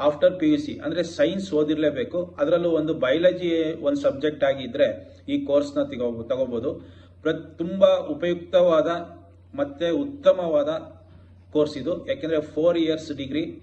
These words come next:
ನಮ್ಮ ಕರ್ನಾಟಕದಲ್ಲಿ ಇದೊಂದೇ ಕಡೆ agriculture skill and entrepreneurship ಅಂತೇಳಿ ಒಂದು ಕೋರ್ಸ್ ಇರೋದು. ಇನ್ನ ನಮ್ಮ ಕರ್ನಾಟಕದಲ್ಲಿ ಒಟ್ಟು ಇಪ್ಪತ್ತೊಂಬತ್ತು ಅಗ್ರಿಕಲ್ಚರ್ ಕಾಲೇಜ್ ಇರ್ಬೋದು, ಅಲ್ಲಿ ಯಾವುದೇ ರೀತಿ ಈ ಥರದ ಕೋರ್ಸ್ ಇಲ್ಲ. ಯಾವುದು agriculture skill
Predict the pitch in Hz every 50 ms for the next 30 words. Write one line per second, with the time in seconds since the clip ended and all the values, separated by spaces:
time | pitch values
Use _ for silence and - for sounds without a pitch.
0 | - - - - - - - 139 139 143 143 - 147 139 147 160 156 156 151 151
1 | 147 170 160 143 143 139 143 147 160 170 180 175 - 147 - 170 180 - - 127
2 | 139 139 151 175 170 170 170 160 160 - 175 165 165 - - - - 202 208 196
3 | 180 180 170 156 151 151 151 147 151 151 151 151 147 156 151 147 - 151 143 -
4 | - 147 135 - 139 131 135 135 135 135 135 131 127 123 117 - 139 135 135 -
5 | 139 120 120 127 160 165 - - - - - - 147 156 165 160 156 151 139 139
6 | 139 139 131 139 151 160 156 165 160 156 147 139 - - 143 143 151 147 143 147
7 | 147 147 143 143 143 135 117 - 147 - 151 139 143 156 143 - 139 135 143 139
8 | 139 139 135 131 131 - 147 160 - - - - - - - 135 143 151 151 139
9 | 131 127 135 139 156 165 156 147 151 160 143 139 147 160 - 156 147 151 - -
10 | 135 127 120 - - 113 - - - - - - - - - - - - - -
11 | - _ - 127 131 123 151 175 175 170 - 143 131 143 156 143 - 156 151 143
12 | - 156 139 - - - - - 175 175